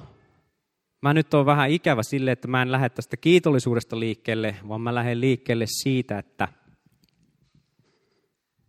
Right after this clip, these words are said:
että yleensä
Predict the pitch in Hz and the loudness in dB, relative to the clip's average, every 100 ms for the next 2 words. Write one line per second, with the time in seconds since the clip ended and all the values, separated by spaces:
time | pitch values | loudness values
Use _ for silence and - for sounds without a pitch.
0 | _ _ _ _ _ _ - - _ _ | _ _ _ _ _ _ -20 -20 _ _
1 | _ _ _ _ _ _ _ _ 107 - | _ _ _ _ _ _ _ _ -14 -6
2 | 113 139 123 117 113 | 4 4 4 0 -4